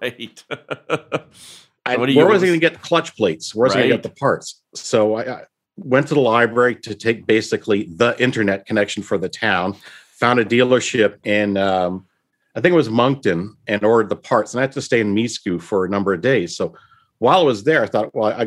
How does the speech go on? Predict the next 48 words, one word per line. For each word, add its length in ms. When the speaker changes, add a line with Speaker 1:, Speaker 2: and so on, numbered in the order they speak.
Speaker 2:
I 80
can 100
do 140
the 80
job 260
myself. 640
I'm 180
somewhat 420
good 140
at 100
turning 300
a 60
wrench." 440
And 320
I 100
know 140
to 120
spin 420
the 80
nut 240
off 320
the, 260
uh, 300
the 80
clutch 380
plate, 180
I 60
needed 420
an 100
impact 540
wrench. 500
You 60
know, 80
one 80
of 60
those 140
things 260
that, 260
you 60
know, 80
you 100
see, 180
like, 160
even 400
when 120
they 60
got 220
a 300